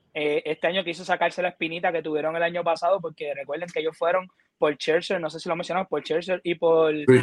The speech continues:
Speaker 1: Turner, y los Dodgers los madrugaron, y este año ellos dijeron, "No, esto no va a pasar, nosotros vamos a ir antes que los Dodgers".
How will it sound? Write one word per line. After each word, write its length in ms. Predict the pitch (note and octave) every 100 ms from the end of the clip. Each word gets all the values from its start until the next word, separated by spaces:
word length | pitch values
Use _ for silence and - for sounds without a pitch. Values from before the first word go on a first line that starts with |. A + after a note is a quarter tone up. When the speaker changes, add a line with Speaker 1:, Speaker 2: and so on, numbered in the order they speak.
| - -
Speaker 1:
Turner, 460 | E3 G#3 G3+ F#3 - _ _ -
y 300 | F3 E3 D#3
los 180 | D#3 D3+
Dodgers 260 | D#3 F3
los 100 | F3+
madrugaron, 680 | F#3 F3 E3+ F3+ G#3 F3 E3 _ _ -
y 100 | D#3
este 420 | D3+ D3+ F3 F3
año 180 | F#3 F3+
ellos 160 | E3+
dijeron, 280 | E3+ E3 D3+
"No, 180 | D3 C#3
esto 180 | - D#3
no 80 | D#3
va 80 |
a 20 | D#3
pasar, 340 | D#3+ G3 G#3
nosotros 300 | D#3+ D3+ D#3
vamos 260 | D#3+ D#3+ D#3
a 60 |
ir 80 | D3+
antes 240 | D#3 D#3
que 60 | D#3+
los 140 | D#3
Dodgers". 440 | F3 G#3 F#3 F3+